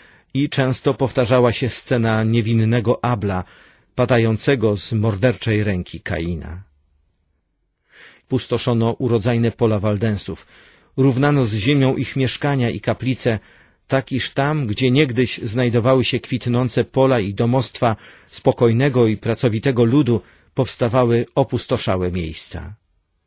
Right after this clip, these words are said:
Jak dzikie zwierzęta stają się bardziej rozszalałe na widok krwi,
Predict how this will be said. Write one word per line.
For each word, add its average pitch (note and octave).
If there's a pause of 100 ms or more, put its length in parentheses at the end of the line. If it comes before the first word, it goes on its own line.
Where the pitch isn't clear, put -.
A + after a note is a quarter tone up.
(720)
Jak C3
dzikie D3+
zwierzęta A2+
stają A2
się G#2
bardziej A2
rozszalałe A2+
na A2
widok A#2
krwi, G#2